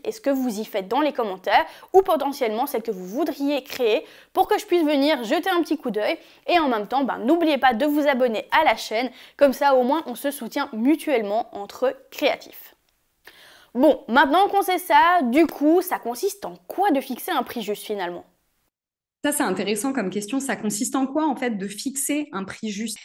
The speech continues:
Speaker 2: Bah, fixer un prix juste, c'est déjà fixer un prix juste pour toi, en plus de ce qui est convenable pour ton client. Et souvent, dans l'équation, on oublie de fixer un tarif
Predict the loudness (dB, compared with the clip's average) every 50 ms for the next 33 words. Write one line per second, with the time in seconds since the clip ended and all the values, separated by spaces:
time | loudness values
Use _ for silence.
0 | -12 _ -4 -4 -2 -2 -4 -4 -2 0 0 0 0 0 0 -2 -2 0 0 -2
1 | -2 -2 -4 -6 -8 -8 -8 -10 -10 -6 -4 -2 -2 0 -2 -2 -2 -2 -4 -4
2 | -6 -8 -6 -6 -4 -4 -6 -8 -8 -8 -8 -8 -4 -4 -4 -4 -4 -6 -10 -14
3 | -16 -16 _ _ _ _ _ _ _ _ _ _ _ _ -8 -8 -8 -8 -10 -10
4 | -4 -2 0 0 0 -2 -8 -14 -20 _ _ -4 -4 -4 -4 -2 -2 0 0 0
5 | -2 -4 -6 -4 -4 -4 -4 -4 -4 -4 -6 -4 -4 -2 -4 -2 -2 -4 -6 -8
6 | -8 -12 -16 -14 -14 -14 -14 -14 -12 -10 -10 -8 -8 -10 -12 _ _ _ _ _
7 | _ _ _ _ _ _ _ _ _ -2 0 2 2 0 -2 -4 -10 -14 -10 -6
8 | -6 -4 -2 0 2 2 2 2 2 2 0 -2 -4 -6 -6 -2 0 2 2 2
9 | 0 -2 -2 -2 -2 -2 -2 -4 -2 -2 -2 -2 -4 -10 _ _ _ _ _ _
10 | _ -2 0 4 4 6 6 6 4 2 2 2 2 2 2 2 0 -4 -8 -16
11 | _ _ _ _ _ _ -6 -2 0 0 0 0 -4 -4 -4 -4 -2 -2 -2 -2
12 | -2 -2 -2 -2 -2 -4 -4 -6